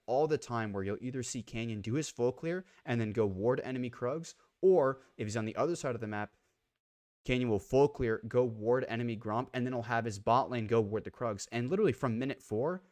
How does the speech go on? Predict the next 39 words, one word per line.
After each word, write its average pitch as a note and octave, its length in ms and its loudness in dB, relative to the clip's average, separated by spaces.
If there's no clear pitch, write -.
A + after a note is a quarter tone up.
Damwon D#3 340 2
pretty D#3+ 160 -4
much C3+ 180 -6
has A#2 240 -2
vision A#2 280 -4
of G#2+ 100 -6
the G2+ 80 -6
enemy G#2 200 -6
jungler G2+ 300 -6
for A#2 160 0
the A2 140 -2
entire F#2 360 -4
game. C#2+ 280 -14
And G#2 100 -4
I A2+ 40 0
just C3 160 -6
think D#3+ 160 -8
the A#2 80 -2
way G2+ 220 -2
that G2+ 200 -2
Canyon A2+ 320 0
specifically A#2+ 640 -6
and F#2+ 240 -6
the F#2+ 80 -4
way G2+ 120 -2
that G2 160 -6
Damwon G2 520 -8
works G2 280 -4
around G2+ 300 -8
him C3 80 -10
in A#2+ 60 -10
terms G2+ 240 -12
of F2 120 -14
getting G#2 240 -6
vision G2 280 -4
in G2+ 80 -6
the F#2+ 80 -6
early G2+ 200 -2
game C3 220 -8